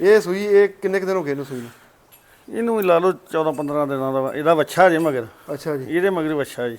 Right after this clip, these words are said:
Speaker 1: ਲਓ ਜੀ, ਮਗਰ ਵੱਛਾ।
Speaker 2: ਹਾਂਜੀ।
Speaker 1: ਕੋਈ ਚੌਦਾਂ ਪੰਦਰਾਂ ਕੁ ਦਿਨਾਂ ਦੀ ਸੂਈ ਆ।
Speaker 2: ਹਾਂਜੀ,
Speaker 1: ਠੀਕ ਹੈ
Speaker 2: ਹਾਂਜੀ।
Speaker 1: ਜੀ।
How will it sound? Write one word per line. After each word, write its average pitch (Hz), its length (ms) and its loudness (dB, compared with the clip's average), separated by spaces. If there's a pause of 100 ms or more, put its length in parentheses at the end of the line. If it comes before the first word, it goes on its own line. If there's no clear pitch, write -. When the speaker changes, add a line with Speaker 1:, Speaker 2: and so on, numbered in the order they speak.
(140)
Speaker 1:
ਲਓ 147 220 -4
ਜੀ, 127 120 -10 (320)
ਮਗਰ 143 260 -2
ਵੱਛਾ। 165 360 -4 (360)
Speaker 2:
ਹਾਂਜੀ। 151 180 0
Speaker 1:
ਕੋਈ 117 80 -8
ਚੌਦਾਂ 180 260 0
ਪੰਦਰਾਂ 196 320 0
ਕੁ 185 60 -2
ਦਿਨਾਂ 170 220 0
ਦੀ 160 100 -4
ਸੂਈ 135 320 -4
ਆ। 147 80 -6 (240)
Speaker 2:
ਹਾਂਜੀ, 139 220 -6
Speaker 1:
ਠੀਕ 127 100 -8
ਹੈ 151 60 -4
Speaker 2:
ਹਾਂਜੀ। 180 140 -4
Speaker 1:
ਜੀ। - 60 -10